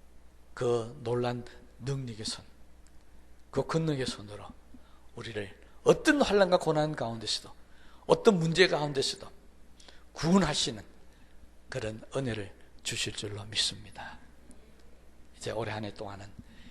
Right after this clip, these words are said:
이 예배를 통해서 하나님의 구원의 손길을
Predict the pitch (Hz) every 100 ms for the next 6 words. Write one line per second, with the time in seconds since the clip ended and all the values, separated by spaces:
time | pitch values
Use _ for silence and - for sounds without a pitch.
0 | - - 165 180 143 - - - - -
1 | 147 151 208 160 - 107 - - - -
2 | - - - - - - 135 123 117 -
3 | - 151 170 160 143 127 127 104